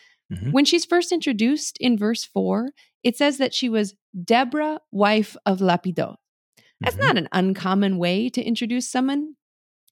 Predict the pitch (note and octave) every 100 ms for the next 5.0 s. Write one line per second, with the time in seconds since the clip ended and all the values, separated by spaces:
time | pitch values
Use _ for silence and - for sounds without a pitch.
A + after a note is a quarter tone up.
0 | - C4 - D#4 B3+ B3 - F3 A#3+ F#3
1 | F#3+ F3 E3+ - E3+ F3+ G3 - - A#3
2 | A3+ G#3 G3+ F#2 C#3 D4 - A3 G3 -
3 | - G3+ A3+ A3+ G3+ C#4+ F#4 - F3 F3
4 | D#3+ D3+ D#3 D#3 D#3 D3+ E3 F#3 D#4+